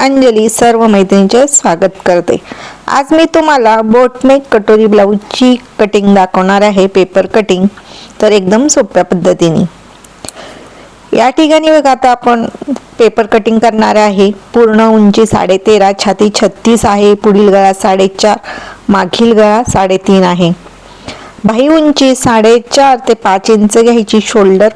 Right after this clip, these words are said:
पंधरा आहे. एकदम सोप्या पद्धतीने तुम्हाला पेपर कटिंग दाखवणार आहे बोटनेक कटोरी ब्लाऊजची. या ठिकाणी आता आपण मागील भाग तयार करून घेऊ.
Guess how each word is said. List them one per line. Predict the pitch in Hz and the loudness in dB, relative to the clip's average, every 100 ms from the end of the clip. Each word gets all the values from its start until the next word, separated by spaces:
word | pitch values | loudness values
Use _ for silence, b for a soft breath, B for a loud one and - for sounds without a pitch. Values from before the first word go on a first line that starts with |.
| - | -4
पंधरा | 214 196 185 185 | -2 0 0 0
आहे. | 170 175 170 - - - - - | -2 -2 -2 -4 -16 -20 -20 -6
एकदम | 175 170 175 214 | -2 -2 0 0
सोप्या | 214 220 - 202 | 0 -2 -2 -2
पद्धतीने | 220 190 208 214 208 | -2 0 0 2 2
तुम्हाला | 202 202 202 | 2 2 0
पेपर | - 202 - 185 | 0 -2 -2 -2
कटिंग | 202 196 202 | -2 2 2
दाखवणार | 190 196 202 196 196 | 2 0 -2 0 0
आहे | 202 202 240 B B B - | 0 0 -2 B B B -2
बोटनेक | 196 202 202 208 240 - | 0 0 0 0 -2 -4
कटोरी | - 196 190 185 | -4 0 0 2
ब्लाऊजची. | 175 170 165 - 156 - - - - - - - - - - - - - - - - B B B B B B - - - - - | 2 0 -4 -4 -4 -4 -14 -20 -20 -20 -20 -20 -20 -20 -20 -20 -20 -20 -20 -20 -18 B B B B B B -20 -20 -20 -12 -2
या | 240 254 | 0 2
ठिकाणी | 311 311 311 | 0 0 2
आता | 285 285 | 0 0
आपण | 220 240 262 | 0 -2 0
मागील | 277 220 190 226 | 0 0 0 0
भाग | 226 240 233 - | 2 -2 -4 0
तयार | 202 190 | 2 2
करून | 185 220 214 226 | 0 0 2 2
घेऊ. | 226 202 | 2 2